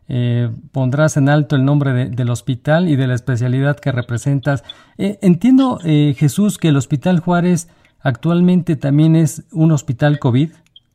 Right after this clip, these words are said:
Es decir, hubo una reconversión de, de este hospital con la intención de apoyar en el recibimiento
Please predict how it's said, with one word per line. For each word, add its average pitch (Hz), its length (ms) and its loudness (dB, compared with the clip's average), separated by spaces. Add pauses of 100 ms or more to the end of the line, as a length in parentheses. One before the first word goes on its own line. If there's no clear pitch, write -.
(460)
Es 143 140 0
decir, 165 340 0 (300)
hubo 180 240 2
una 190 160 4
reconversión 151 840 2 (380)
de, 135 720 0
de 143 280 -2
este 160 220 -2
hospital 170 680 0
con 139 180 0
la 139 60 2
intención 151 560 0
de 147 60 0
apoyar 139 600 -2
en 139 180 2
el 131 120 0
recibimiento 139 960 0